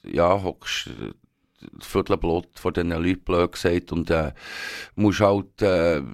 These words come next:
Einblick in deine Seele, äh, den Leuten geben und eben von dem her tiefgründig, es ist irgendein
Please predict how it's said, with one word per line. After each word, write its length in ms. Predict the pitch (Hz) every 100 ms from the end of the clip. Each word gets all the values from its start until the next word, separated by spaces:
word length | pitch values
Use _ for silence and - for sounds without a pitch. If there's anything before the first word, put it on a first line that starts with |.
| 52 -
Einblick 760 | 104 107 110 104 - - - - _ _ _ _ _ _
in 100 | -
deine 480 | - 107 104 98 87 - _ _ _ _
Seele, 580 | - - 98 95 113 120 - _ _ _ _
äh, 320 | 98 98 98 - _
den 140 | 104
Leuten 260 | 104 104 -
geben 280 | - 95 98
und 340 | 82 87 - - _ _ _
eben 260 | - 98 101
von 120 | 92
dem 260 | 98 92 98
her 260 | 92 85 - - _
tiefgründig, 720 | - 101 104 - 98 95 92 90
es 160 | -
ist 140 | 90 -
irgendein 380 | 85 95 87